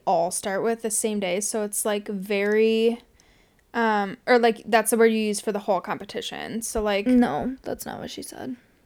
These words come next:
Speaker 1: What did she say?
Speaker 2: She said that, like, each day or each week, a different person gets to choose a
Speaker 1: Yes,
Speaker 2: word.
Speaker 1: you're right.
Speaker 2: So, like, Monday, I would choose a word, and then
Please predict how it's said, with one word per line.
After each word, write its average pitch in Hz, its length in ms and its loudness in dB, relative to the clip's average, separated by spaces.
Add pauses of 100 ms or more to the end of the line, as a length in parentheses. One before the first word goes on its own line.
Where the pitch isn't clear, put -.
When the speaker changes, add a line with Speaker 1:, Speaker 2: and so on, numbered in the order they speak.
(300)
Speaker 1:
What 233 120 -2
did 214 120 -4
she 214 160 -8
say? 208 580 -6
Speaker 2:
She 254 180 -2
said 240 320 2
that, 208 420 8
like, 208 240 4 (480)
each 233 340 2
day 208 300 10
or 196 160 6
each 208 300 0
week, 190 520 0
a - 120 -2
different 202 380 0
person 196 400 0
gets 180 200 0
to 190 120 -6
choose 185 320 -4
a 185 80 0
Speaker 1:
Yes, - 640 2
Speaker 2:
word. 214 60 -4
Speaker 1:
you're 214 120 -6
right. 90 440 -10
Speaker 2:
So, 220 200 6
like, 196 360 8 (520)
Monday, 202 500 8
I 190 220 8
would 190 180 2
choose 180 640 2
a 202 100 4
word, 185 400 4
and 196 140 4
then 185 120 4